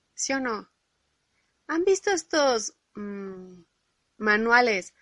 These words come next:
donde te dicen cómo se llama la posición sexual y sus variantes? Bueno, pues eso mismo es una peli de estas. Una clase nivel experto con veinte variantes.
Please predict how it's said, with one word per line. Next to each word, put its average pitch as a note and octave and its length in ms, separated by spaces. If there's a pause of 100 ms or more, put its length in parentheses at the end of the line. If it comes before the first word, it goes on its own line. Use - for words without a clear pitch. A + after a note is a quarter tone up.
(380)
donde G#3+ 280
te G#3 140
dicen B3 380
cómo B3 300
se C4 100
llama A3 220
la G3+ 160
posición F#3 440
sexual A3+ 420 (800)
y A#3 360
sus G3 160
variantes? G3 600 (720)
Bueno, A3 420 (300)
pues A#3 320
eso F4+ 260
mismo D4 420 (300)
es A#3 180
una A#3 180
peli A3 180
de G3+ 80
estas. - 400 (760)
Una D4+ 280
clase C4+ 320
nivel G#3+ 280
experto A3+ 760 (300)
con G3 220
veinte G3+ 320
variantes. F3+ 720